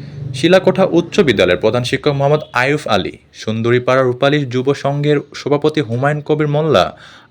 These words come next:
আরও উপস্থিত ছিলেন হেলথ গ্রিন ওয়ার্ল্ড বাংলাদেশ কোম্পানি লিমিটেডে দোহার নবাবগঞ্জ স্টক পয়েন্ট পরিচালক মোহাম্মদ আসলাম ব্যাপারী, ভেটারান্স স্কুলের প্রতিষ্ঠাতা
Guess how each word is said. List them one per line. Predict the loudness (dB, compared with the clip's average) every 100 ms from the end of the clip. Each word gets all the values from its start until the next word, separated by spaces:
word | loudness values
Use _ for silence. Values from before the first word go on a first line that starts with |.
| 0
আরও | 2 2
উপস্থিত | 0 -2 -2 -6
ছিলেন | 0 2 2 -4 -2
হেলথ | 0 0 -4
গ্রিন | -2 -2 -2 -4
ওয়ার্ল্ড | 2 4 4 0 0
বাংলাদেশ | 0 0 -2 -6
কোম্পানি | -2 -4 -2 -4 -2
লিমিটেডে | -2 -2 -2 0 0 0 -10 -20 -20 _ 2
দোহার | 4 6 4 2 -4
নবাবগঞ্জ | 0 2 0 0 -4 -6 -8
স্টক | 0 -2 0
পয়েন্ট | 0 0 0
পরিচালক | -2 0 0 0
মোহাম্মদ | 0 0 -2 -4 -20 -20 _ _
আসলাম | -2 0 0 2
ব্যাপারী, | 2 2 0 0 -10 _ _ _
ভেটারান্স | 0 4 6 4 2 -4
স্কুলের | -2 0 0 0
প্রতিষ্ঠাতা | -2 4 2